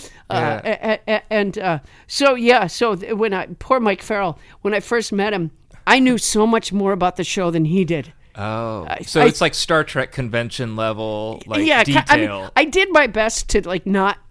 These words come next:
Speaker 1: say very much, I, 'cause I think the first time, um, I, I mentioned, uh, like, a, a line that he had long since forgotten.
Speaker 2: Yeah.
Speaker 1: I think I noticed him take a step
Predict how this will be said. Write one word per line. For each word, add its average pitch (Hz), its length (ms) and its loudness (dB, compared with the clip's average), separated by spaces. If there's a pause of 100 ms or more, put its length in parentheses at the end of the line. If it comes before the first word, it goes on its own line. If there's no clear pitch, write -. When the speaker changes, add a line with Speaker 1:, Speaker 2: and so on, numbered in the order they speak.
(440)
Speaker 1:
say 196 360 0
very 196 320 0
much, 208 260 -2
I, 214 140 -4
'cause 247 180 0
I 254 60 4
think 320 240 -2
the 226 120 -2
first - 400 0
time, 220 440 2 (380)
um, 175 400 0
I, 185 240 0
I 180 200 -2
mentioned, 196 880 0
uh, 165 300 -2
like, 175 220 -6
a, 156 220 -4
a 170 100 -4
line 202 480 4
that 175 140 -6
he 180 140 0
had 165 160 -4
long 196 440 4
since 180 340 -2
forgotten. 175 600 -2 (100)
Speaker 2:
Yeah. 110 220 -4
Speaker 1:
I 175 100 -2
think 190 220 0
I 190 80 2
noticed 185 440 -2
him 170 100 -2
take - 240 -8
a - 40 -6
step - 380 -4